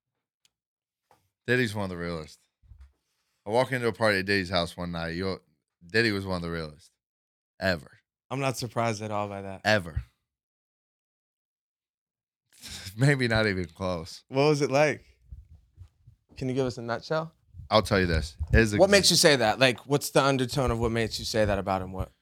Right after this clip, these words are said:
Speaker 2: what
Speaker 1: Just
Speaker 2: was
Speaker 1: the life. There's just a li-, like, the whole lifestyle behind it too. It is, like, the ultimate, like, billionaire, crazy
Speaker 2: Legend
Speaker 1: Star
Speaker 2: status.
Speaker 1: Island lifestyle of what you would expect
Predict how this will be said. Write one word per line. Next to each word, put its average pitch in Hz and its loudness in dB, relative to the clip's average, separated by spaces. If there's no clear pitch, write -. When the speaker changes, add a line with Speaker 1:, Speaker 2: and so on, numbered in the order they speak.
Speaker 2:
what 107 -4
Speaker 1:
Just 180 4
Speaker 2:
was 151 6
Speaker 1:
the 120 0
life. 113 2
There's 120 0
just 135 2
a 120 6
li-, 101 2
like, 101 0
the 113 -2
whole 120 6
lifestyle 98 4
behind 90 0
it 71 -10
too. 87 -2
It 101 2
is, 98 0
like, 101 2
the 98 -4
ultimate, 98 2
like, 90 0
billionaire, 113 6
crazy 110 2
Speaker 2:
Legend 123 4
Speaker 1:
Star 110 8
Speaker 2:
status. 101 6
Speaker 1:
Island 101 0
lifestyle 101 2
of 95 0
what 92 0
you 101 0
would 104 2
expect 104 2